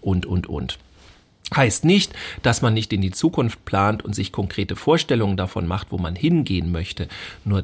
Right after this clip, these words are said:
dann hat man ein Bild und dieses Bild kann man gerne in Relation sehen. Denn wenn man jetzt weitere Bilder hinzufügt, dann hab ich eine Art Fokus auf verschiedene Bilder oder auf ein Bild, aber ich bin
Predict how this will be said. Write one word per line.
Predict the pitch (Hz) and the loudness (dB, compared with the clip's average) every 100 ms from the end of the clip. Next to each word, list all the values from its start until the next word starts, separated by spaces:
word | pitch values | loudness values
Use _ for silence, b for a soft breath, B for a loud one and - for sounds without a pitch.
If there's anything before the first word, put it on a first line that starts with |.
| - | 0
dann | 117 143 190 | 2 4 4
hat | 160 - | 0 -2
man | 113 87 | -4 -4
ein | 87 85 87 - | -6 -8 -6 0
Bild | 147 240 294 - - _ - | 4 4 2 -2 -12 _ -8
und | 98 | -4
dieses | 143 214 247 208 - | -2 0 0 -2 -2
Bild | 127 135 220 262 - | 2 2 2 0 -6
kann | - 110 139 | -4 -2 0
man | 147 123 | 0 0
gerne | 101 101 135 131 | 0 0 0 -2
in | 113 | 0
Relation | 107 107 101 - 113 123 127 | 0 0 -2 0 2 2 2
sehen. | 110 85 85 82 | -2 -4 -4 -2
Denn | 113 180 254 B B - | 0 0 -2 B B -2
wenn | 104 | 0
man | 101 | 0
jetzt | 98 - 110 | 0 -2 -2
weitere | 104 139 170 165 | -2 0 0 0
Bilder | 180 190 185 | 0 2 2
hinzufügt, | 170 175 - 208 196 - 190 208 B B B - - | 2 0 2 0 0 0 -2 -2 B B B -16 0
dann | 117 143 185 190 | 4 6 4 2
hab | - 127 - - | 0 0 0 -4
ich | 101 - | -6 -2
eine | 107 101 - | 0 0 -2
Art | 92 - | -4 -4
Fokus | - - 143 170 - 240 277 - | -4 4 6 6 4 4 4 4
auf | - - | 2 0
verschiedene | 107 - 123 104 95 | -4 -2 0 0 2
Bilder | 120 147 175 233 269 B B | 6 6 6 4 -2 B B
oder | 135 127 | 2 4
auf | 113 - 110 | 2 0 0
ein | 117 147 | 0 4
Bild, | 196 - | 2 4
aber | 131 | 0
ich | - - | 0 -2
bin | 156 139 | -2 -2